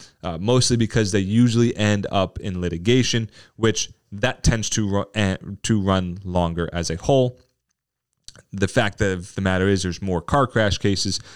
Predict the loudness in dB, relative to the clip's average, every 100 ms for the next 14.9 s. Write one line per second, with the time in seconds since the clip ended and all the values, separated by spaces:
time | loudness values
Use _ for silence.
0 | -20 -4 2 4 2 2 0 0 0 0
1 | 0 0 0 0 2 0 -2 -4 -2 0
2 | 0 0 0 0 0 0 -2 -2 -2 -4
3 | -8 -6 -6 -6 -8 -6 0 -2 -2 -10
4 | -20 _ _ -10 0 2 0 _ _ -4
5 | 0 0 0 0 0 0 0 -2 _ _
6 | -2 2 2 2 0 -2 -2 -2 -2 -2
7 | -2 -2 -2 -2 -4 -4 -6 -8 _ _
8 | _ -2 -2 -2 -2 0 2 2 0 0
9 | 0 2 0 -2 -6 -20 -20 _ 0 2
10 | 2 2 0 0 0 2 2 2 0 -6
11 | _ -10 -6 0 2 2 0 0 0 2
12 | 0 -2 -2 -2 0 0 2 0 0 0
13 | 0 -2 -4 0 2 4 4 2 2 2
14 | 2 2 2 2 0 -2 -8 -20